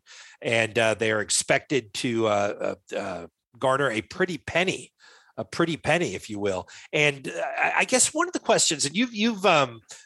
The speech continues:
you, you, you've obviously, you're new to the, the, the, the fight here, and you've studied these photos, obviously, but do you think these photos in Houston that are up for auction, that again, Rob Clark is probably gonna buy,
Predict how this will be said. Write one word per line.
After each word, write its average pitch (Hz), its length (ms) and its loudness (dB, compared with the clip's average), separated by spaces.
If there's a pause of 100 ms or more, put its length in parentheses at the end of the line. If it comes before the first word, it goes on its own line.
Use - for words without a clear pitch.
(120)
you, 180 160 0
you, 160 320 -4
you've 151 160 2
obviously, 131 440 2
you're 120 160 -2
new 143 260 2
to 143 120 4
the, 110 340 2
the, 104 240 -8
the, 101 220 -8
the 95 100 -10
fight 101 300 -2
here, 101 160 -4
and 107 80 -10
you've 110 140 -8
studied 127 340 2
these 98 180 -6
photos, 92 440 -4
obviously, 95 520 -6 (420)
but 143 220 2
do 156 80 -6
you 165 100 2
think 240 280 -4
these 170 320 0
photos 143 800 2
in 156 180 -6
Houston 135 580 -2
that 101 100 -2
are 101 140 0
up 131 140 0
for 139 160 2
auction, 131 380 0
that 107 120 -2
again, 123 380 0 (380)
Rob 107 220 2
Clark 131 280 2
is 123 120 -2
probably 131 360 0
gonna 123 180 -2
buy, 110 400 0